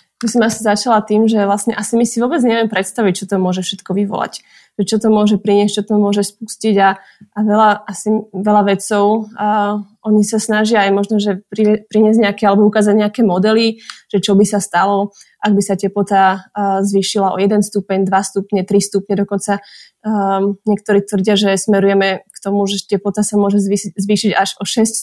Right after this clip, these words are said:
stupňov. A to už akože to by bol iný veľký hardcore. Ale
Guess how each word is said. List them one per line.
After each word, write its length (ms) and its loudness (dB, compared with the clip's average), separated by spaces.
stupňov. 480 -2
A 120 -12
to 160 2
už 160 2
akože 160 -2
to 160 0
by 40 2
bol 120 2
iný 400 4
veľký 360 -4
hardcore. 520 -4
Ale 640 2